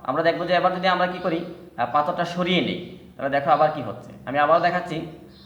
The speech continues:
আমরা কি করবো এবার? পাথরটা সরিয়ে নিব এখান থেকে, আমাদের এই অর্থাৎ তিন নাম্বার গ্লাসটি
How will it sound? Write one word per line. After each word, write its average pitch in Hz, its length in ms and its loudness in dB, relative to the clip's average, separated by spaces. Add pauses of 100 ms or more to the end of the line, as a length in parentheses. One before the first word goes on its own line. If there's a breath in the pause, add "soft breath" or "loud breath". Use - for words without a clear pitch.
আমরা 135 180 -2
কি 156 100 -6
করবো 185 200 2
এবার? 185 220 6 (340)
পাথরটা 147 340 2
সরিয়ে 180 320 -2
নিব 127 180 -2
এখান 104 180 -6
থেকে, 101 180 -8
আমাদের 117 260 -2 (140)
এই 160 80 -2 (520 loud breath)
অর্থাৎ 117 180 -2
তিন 160 180 -4
নাম্বার 170 200 4
গ্লাসটি 143 280 2